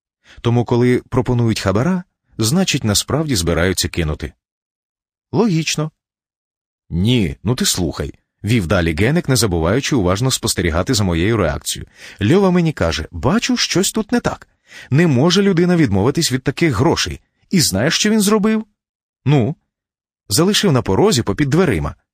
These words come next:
Дипломат з баксами». «Та ти що?» Паша здивовано подивився на мене. Я розважливо кивнув, хоча всередині все кипіло. «А він не взяв. Все одно не взяв, уявляєш?»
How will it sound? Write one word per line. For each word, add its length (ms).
Дипломат 460
з 60
баксами». 440
«Та 160
ти 200
що?» 380
Паша 260
здивовано 500
подивився 480
на 100
мене. 260
Я 280
розважливо 600
кивнув, 420
хоча 260
всередині 500
все 220
кипіло. 480
«А 120
він 220
не 80
взяв. 360
Все 260
одно 240
не 120
взяв, 280
уявляєш?» 600